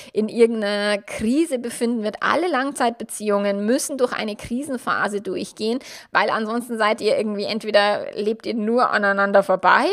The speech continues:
und, und habt keine höheren Ansprüche oder es ist halt noch, äh, ihr be-, bewegt euch noch in der Illusion der Sicherheit. So, das kann wirklich auch viele, viele Jahre gut gehen, aber nicht ein ganzes Leben lang.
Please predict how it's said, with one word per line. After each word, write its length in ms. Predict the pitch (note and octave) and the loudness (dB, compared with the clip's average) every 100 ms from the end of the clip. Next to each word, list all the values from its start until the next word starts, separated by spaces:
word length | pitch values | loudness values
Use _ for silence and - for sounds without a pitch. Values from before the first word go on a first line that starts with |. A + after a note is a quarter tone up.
| F#4 | 4
und, 280 | A3+ A3 - | 2 0 -2
und 220 | G#3 G3 | -4 0
habt 300 | G#3+ - - | -2 -4 -14
keine 280 | - G#3 G3+ | -4 -2 0
höheren 360 | G3+ G3 G3 F3+ | -2 -2 -4 -2
Ansprüche 760 | G3+ C4 - D#4 F4 - F#4 F#4 - - - | -2 -4 -6 -4 -4 0 -2 -2 -14 -18 -2
oder 460 | B3 C4+ C4+ A#3 | 6 8 8 6
es 160 | A3 - | 4 0
ist 380 | A#3 - - G3+ | -6 -6 -6 2
halt 220 | G3+ G3+ | 2 4
noch, 380 | G#3+ G#3 - - | -2 -2 -6 -4
äh, 340 | - G#3 F#3+ | 2 4 4
ihr 100 | G#3 | 2
be-, 200 | G3 - | -2 -6
bewegt 380 | - G3+ G3+ - | -6 -6 -4 -2
euch 160 | A3 | -2
noch 160 | G#3 G3+ | -2 -6
in 100 | G#3+ | -4
der 120 | A3 | -4
Illusion 460 | - G#3 G3+ G3 F#3+ | -2 -2 -2 -2 0
der 140 | F#3+ | 0
Sicherheit. 540 | F3 A3+ D4 C4+ C#4 D4 - - - | 0 -2 0 2 2 0 -6 -20 0
So, 180 | C4 | 4
das 180 | B3+ B3+ | 6 4
kann 160 | - D4 F#4+ | 2 0 0
wirklich 340 | C4 D4+ E4 C#4 | 2 2 2 -2
auch 120 | - | -2
viele, 280 | - D#4+ D#4 | -4 -4 -4
viele 220 | - G#3+ | -4 -4
Jahre 360 | G#3 - - A3 | 2 2 2 0
gut 320 | D4 F#4+ - | 0 0 -2
gehen, 240 | D#3+ F3 | -6 -4
aber 240 | - G3 G3 | 2 2 2
nicht 300 | A#3 - - | -2 -4 -6
ein 160 | A3+ | -4
ganzes 360 | G#3 G#3+ A3 - | -2 -4 -8 -10
Leben 300 | D#3 D#3+ D#3 | -8 -8 -10
lang. 260 | - - | -14 -16